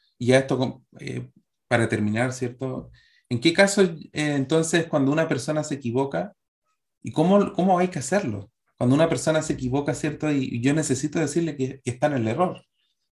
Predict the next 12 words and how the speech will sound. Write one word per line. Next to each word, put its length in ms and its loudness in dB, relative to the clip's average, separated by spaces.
¿sí? 80 -6
Porque 360 2
ya, 320 8
ya 160 4
discutimos 520 0
que 120 -2
lo 100 2
malo 280 4
es 120 -2
llegar 320 0
y, 300 -2
y, 380 -8